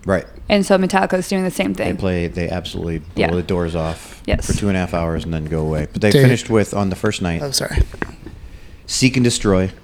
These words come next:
Speaker 1: and then Master of Puppets. F-, actually, Fuel. Give me fuel, give me fire, give me that which I desire. Dun. Um, Secret, Secret, Seek and Destroy, Master of Puppets, and they finished Whiskey in the Jar,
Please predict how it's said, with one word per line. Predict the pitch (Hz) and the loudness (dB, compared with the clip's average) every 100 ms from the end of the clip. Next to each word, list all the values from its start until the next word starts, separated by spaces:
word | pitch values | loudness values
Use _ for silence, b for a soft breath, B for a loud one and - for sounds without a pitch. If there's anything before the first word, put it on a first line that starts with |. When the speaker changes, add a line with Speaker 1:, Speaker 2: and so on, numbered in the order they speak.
| - - | -8 -2
Speaker 1:
and | 98 | 0
then | 90 | 0
Master | 87 87 - | 0 -2 -2
of | 98 | 0
Puppets. | 80 80 - - - - - - - - - | -2 -2 -8 -14 -14 -14 -14 -20 -20 -20 -20
F-, | - - | -14 -6
actually, | 104 - | -4 -2
Fuel. | 87 - 120 87 71 - - | -4 -2 0 0 -2 -10 -18
Give | - 139 | -8 -6
me | 127 | -6
fuel, | - 160 | -6 -8
give | - - | -8 -8
me | |
fire, | 156 - 139 131 | -10 -12 -12 -12
give | 139 | -12
me | 143 | -14
that | - 165 | -12 -8
which | 151 | -8
I | 156 | -6
desire. | 156 160 160 139 B B B | -8 -6 -8 -8 B B B
Dun. | - - 76 76 73 - | -12 -10 -10 -12 -14 -2
Um, | 120 110 92 - | 2 2 0 -2
Secret, | - - 127 | 0 0 0
Secret, | 127 127 131 - - | 2 4 4 2 -2
Seek | - - | -4 -2
and | |
Destroy, | 110 - 107 98 | -4 0 2 2
Master | 90 90 90 | 0 -2 -4
of | |
Puppets, | 85 87 90 | -4 -2 -2
and | 92 | -2
they | 90 | -2
finished | 82 95 90 - - | -2 -2 -2 -6 -2
Whiskey | 101 - 113 | -2 -2 -2
in | 107 | 0
the | 95 | 0
Jar, | 87 87 101 120 | 2 2 2 -2